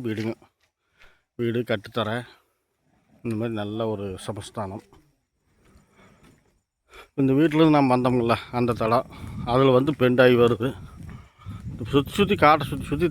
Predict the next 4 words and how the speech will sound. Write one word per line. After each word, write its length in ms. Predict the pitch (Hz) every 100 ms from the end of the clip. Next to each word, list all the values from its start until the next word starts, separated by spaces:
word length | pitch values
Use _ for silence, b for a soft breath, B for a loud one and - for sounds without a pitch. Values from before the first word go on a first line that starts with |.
| 139
தலை 120 | 127
வசதிங்க. 360 | 120 - 113 110 - - - - - - - b b b b b b - - - - - - - - - -
அதே 140 | 127 151 135
மாதிரி 220 | 143